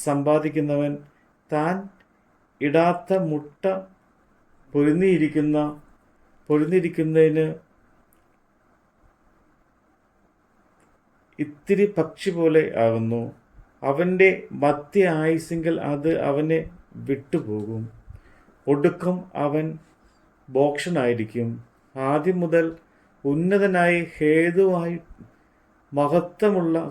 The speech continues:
സിംഹാസനമേ, ഞങ്ങളുടെ വിശുദ്ധ മന്ദിര സ്ഥാനമേ, ഇസ്രയേലിൻ്റെ പ്രത്യാശയായ യഹോവേ,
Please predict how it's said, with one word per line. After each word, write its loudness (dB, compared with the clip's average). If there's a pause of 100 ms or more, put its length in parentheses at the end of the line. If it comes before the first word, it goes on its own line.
സിംഹാസനമേ, -4 (760)
ഞങ്ങളുടെ -2
വിശുദ്ധ -6 (180)
മന്ദിര -4 (880)
സ്ഥാനമേ, -4 (680)
ഇസ്രയേലിൻ്റെ 2
പ്രത്യാശയായ -2 (140)
യഹോവേ, -2